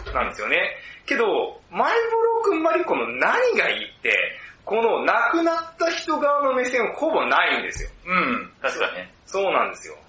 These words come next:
Speaker 1: このね、主人公のシーノ側の目線でしかこれ語られてないところがめちゃくちゃ僕は素晴らしいなと思ったんです。
Speaker 2: はいはい。
Speaker 1: で、それによりどう、何が起きるかっていうと、亡くなった人とはもう話すことができないってい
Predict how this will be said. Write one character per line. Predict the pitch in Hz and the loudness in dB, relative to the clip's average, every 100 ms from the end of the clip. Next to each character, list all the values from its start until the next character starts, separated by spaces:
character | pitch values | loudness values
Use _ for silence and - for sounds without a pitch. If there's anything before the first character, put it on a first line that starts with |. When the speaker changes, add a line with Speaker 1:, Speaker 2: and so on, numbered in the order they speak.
| _ _ _ _ | _ _ _ _
Speaker 1:
こ | - 208 | -4 0
の | 196 | 2
ね、 | 147 110 - | 2 0 -4
主 | - 233 | -2 -2
人 | 285 320 285 | -2 -4 -6
公 | - 139 | -2 0
の | 107 | 0
シ | 95 - - 226 240 247 247 | -4 -8 -6 -6 -4 -4 0
ー | |
ノ | 240 214 | 0 2
側 | 233 226 226 | 2 2 0
の | 208 | 2
目 | 196 | 2
線 | 196 208 202 | 0 -2 -2
で | 208 | -2
し | 214 | 0
か | - 127 | -2 -4
こ | - | 0
れ | 135 | 0
語 | - 156 156 | 2 0 2
ら | 180 180 185 | 2 2 2
れ | 180 | 0
て | 180 | 2
な | 180 | 2
い | 170 | 0
と | 170 | -2
こ | 196 | 0
ろ | 202 | 0
が | 185 107 | 2 0
め | 117 135 | 0 0
ち | - | 0
ゃ | 165 | 0
く | - | 0
ち | 175 | 0
ゃ | 147 | 0
僕 | 143 143 | 0 0
は | 139 131 135 - | 0 0 -2 -6
素 | - | -2
晴 | 139 135 | 0 0
ら | |
し | - | 0
い | 120 | 0
な | 113 | 0
と | 107 | -2
思 | 107 | -4
っ | |
た | 107 131 | 2 2
ん | |
で | - | 4
す。 | |
Speaker 2:
は | 98 | 0
い | |
は | 87 | 0
い。 | - - - - - | -8 -18 -18 -18 -2
Speaker 1:
で、 | 170 - - - - | 0 0 -6 -16 -16
そ | - 214 | -4 0
れ | 294 | 0
に | 359 | 2
よ | 403 | 2
り | 370 | 2
ど | 190 | 0
う、 | 320 392 - - | 0 0 -4 -12
何 | 214 311 381 | -4 0 0
が | - | -2
起 | - | -4
き | |
る | - | -4
か | 120 - | -4 -6
っ | |
て | - | -8
い | |
う | - | -2
と、 | 117 90 - | 0 -2 -8
亡 | 156 196 - | -2 0 0
く | 339 | 0
な | 339 339 339 | 0 0 -4
っ | - | -4
た | 370 | -4
人 | - 381 | -2 -4
と | 370 | -4
は | 302 214 - - | -2 0 0 -2
も | - 262 202 | -2 0 0
う | - | -2
話 | 160 214 427 - | -2 0 0 -2
す | - | -6
こ | 294 | -6
と | 139 | -4
が | 104 95 | -2 -4
で | 127 | -4
き | - 262 | -6 -2
な | 180 | -2
い | |
っ | - - | -2 -8
て | 117 | -8
い | 117 | -4